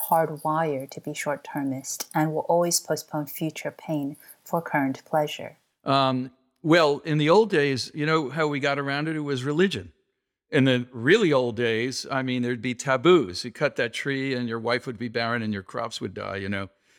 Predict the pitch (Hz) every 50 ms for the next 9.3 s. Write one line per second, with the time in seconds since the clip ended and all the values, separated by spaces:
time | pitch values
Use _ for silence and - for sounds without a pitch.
0 | _ _ _ _ 110 120 123 120 120 117 113 117 113 - 151 135 135 139 143 147
1 | 151 147 139 - - 156 143 139 120 - 156 147 139 - _ _ _ _ _ _
2 | _ _ _ _ _ - 160 143 135 131 127 143 135 135 127 - _ - - -
3 | 67 - - - - - - - - 139 170 156 156 151 156 143 - 196 196 190
4 | 185 147 147 135 135 135 135 143 143 147 151 135 131 131 127 131 135 143 147 131
5 | 143 - - - 123 - - - 175 180 185 - - 123 117 101 135 135 135 143
6 | 147 143 - 139 143 139 135 127 123 127 139 131 135 - - 147 - 143 139 131
7 | 127 131 123 127 117 - 143 127 - - 135 127 120 113 113 104 - 156 151 143
8 | - - - 120 98 95 98 98 101 107 110 110 107 104 104 104 104 104 101 104
9 | 110 120 117 104 101